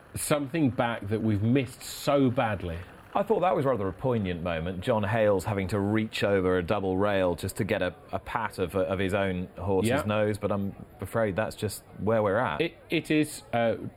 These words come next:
Speaker 1: owners have had to be very patient. Uh, on-course bookmakers have had to be extremely patient as well, uh, because,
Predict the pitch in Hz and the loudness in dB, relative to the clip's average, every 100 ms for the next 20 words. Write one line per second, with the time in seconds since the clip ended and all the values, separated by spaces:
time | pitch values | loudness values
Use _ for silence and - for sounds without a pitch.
0 | - - - - - - - 131 131 117 | -16 -16 -14 -12 -12 -12 -4 2 4 4
1 | 104 110 123 98 113 110 117 113 110 127 | 0 -2 -2 -4 -2 2 4 2 2 -2
2 | 117 - 117 120 - - - - - - | -2 0 0 0 -6 -20 -20 -20 -20 -14
3 | - 98 98 95 - - 123 117 - 110 | -4 0 2 0 -4 -2 0 0 0 0
4 | 104 - 113 139 139 127 120 113 117 104 | 0 -8 -4 0 0 0 0 0 -2 0
5 | 107 123 - 131 123 113 113 113 - - | -2 -4 -6 -2 0 0 0 -4 -4 0
6 | 127 120 107 98 - - 120 113 - 113 | 2 2 2 -2 -2 -2 0 -2 -2 -2
7 | - 104 110 117 123 147 - - - - | -2 -4 0 2 2 0 -6 -20 -20 -16
8 | - 98 90 104 - 98 87 | -4 -2 0 -2 -2 -2 -4